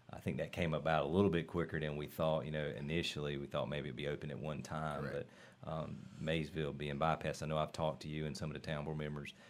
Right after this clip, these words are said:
Speaker 1: trying to figure out a way to make sure people don't forget Maysville is right there.
Speaker 2: Yeah.
Speaker 1: So I know we're looking at some signage options on the bypass.
Speaker 2: Yeah.
Speaker 1: Um,
Speaker 2: That's been the biggest issue is, um,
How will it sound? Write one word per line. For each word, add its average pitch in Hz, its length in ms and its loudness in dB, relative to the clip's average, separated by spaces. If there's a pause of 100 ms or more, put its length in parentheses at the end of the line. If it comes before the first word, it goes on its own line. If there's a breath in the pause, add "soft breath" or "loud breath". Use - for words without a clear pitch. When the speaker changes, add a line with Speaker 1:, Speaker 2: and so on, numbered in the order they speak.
(160 loud breath)
Speaker 1:
trying 82 240 4
to 76 60 0
figure 78 180 2
out 73 40 2
a 76 40 0
way 76 80 2
to 73 160 -2
make 80 180 0
sure - 160 -4
people 80 200 0
don't 80 100 2
forget 92 340 6
Maysville 85 460 4
is 71 100 -2
right 78 220 2
there. 78 260 0
Speaker 2:
Yeah. - 120 -6
Speaker 1:
So - 140 -4
I 73 60 -2
know 80 120 0
we're 78 80 -2
looking 80 200 -2
at 78 80 -2
some - 140 -8
signage 78 460 0
options 78 520 -4 (260 loud breath)
on 80 160 -2
the 78 60 0
bypass. 76 680 -2 (200)
Speaker 2:
Yeah. - 60 -6 (180)
Speaker 1:
Um, - 240 -8
Speaker 2:
That's 143 140 2
been 196 140 4
the 135 60 6
biggest 120 340 6
issue 107 300 2
is, 101 180 2
um, 87 360 -2